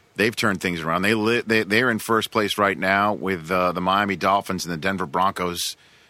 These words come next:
coming, uh, next up on their schedule. And it just seems every now and then we're still seeing Todd Haley and Matt Cassel bark at each other on the sidelines. We saw that again on Monday night, and you hear the name McDaniels is constantly being thrown out in the ether because of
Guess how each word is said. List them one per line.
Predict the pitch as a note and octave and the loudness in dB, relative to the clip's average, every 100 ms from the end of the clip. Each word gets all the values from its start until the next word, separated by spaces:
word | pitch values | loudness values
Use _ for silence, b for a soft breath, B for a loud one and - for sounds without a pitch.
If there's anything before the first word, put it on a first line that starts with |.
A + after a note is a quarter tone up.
| b | b
coming, | - G#2 G#2 A2 A2+ | 0 2 2 -2 -4
uh, | - F#2+ F#2 F#2 | -2 0 2 0
next | F2 A2+ - G#2+ | 2 0 0 -2
up | G2 | 2
on | G2 F2+ | 0 0
their | F2 | -2
schedule. | - F2 E2 F2+ F#2 G2+ B B B B B | -2 -2 -4 -4 -6 -8 B B B B B
And | C3 A#2+ A#2 | 0 2 2
it | A2+ | 0
just | C#3+ - | 0 0
seems | E3+ C#3+ | 0 -2
every | A2 C3+ D#3 | 0 -2 0
now | C3+ C3+ C3 | 0 2 2
and | A#2+ | 2
then | B2 G#2+ | 2 2
we're | G2 G2+ | 0 -2
still | - D#3 | -2 -2
seeing | C#3 C#3+ B2 G#2+ | -2 -2 -4 -2
Todd | A2+ A#2+ G#2 | 0 0 0
Haley | A2 A2+ G2+ F#2+ | -2 -2 -2 -2
and | F2+ F#2 | -4 -2
Matt | G2+ G2+ | -2 -4
Cassel | - A2 G2+ G2+ | -2 0 0 -4
bark | E2 G2 G#2+ - | -4 -2 -2 -4
at | |
each | D#2+ C#2+ F2+ | -8 -4 -4
other | D2 C#2+ - | -4 -10 -8
on | F#2 | -6
the | E2+ | -4
sidelines. | - G2 G2 D#2 D2 | 0 2 2 -2 -6
We | E2+ | -6
saw | - G#2+ | -2 0
that | G2+ | 0
again | F#2+ G2+ | 0 0
on | F#2 | -2
Monday | F2 G2 G2 | -2 -2 -2
night, | F#2 G#2 - | 0 0 -2
and | |
you | F2+ | -6
hear | G#2+ A#2+ | -4 -2
the | |
name | G2 G#2+ G#2 | -2 -2 -2
McDaniels | F#2 - F2 G2+ B2 C3 C3+ - - | -6 -4 -2 0 -2 -4 -4 -6 -6
is | F2+ - | -10 -8
constantly | - A2+ A#2+ A#2 - A#2 | -2 -2 -2 -6 -4 -4
being | A2+ A#2 | -2 -4
thrown | - A2+ A#2 A2+ | -2 0 0 0
out | A#2 | -2
in | A2 | -4
the | |
ether | F2+ A#2 - A2+ | -4 -6 -4 -4
because | G2+ F#2 F2 | -4 -6 -6
of | F2 | -8